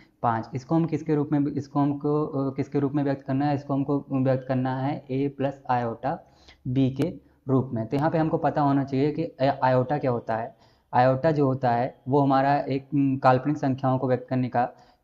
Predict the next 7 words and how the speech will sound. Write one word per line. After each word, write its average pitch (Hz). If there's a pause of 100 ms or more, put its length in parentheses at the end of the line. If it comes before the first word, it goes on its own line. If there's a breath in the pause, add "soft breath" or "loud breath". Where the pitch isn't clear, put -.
एक, 127
अ, 127
नोटेशन 127
होता 120
है, 110
समझ 117
लीजिए। 123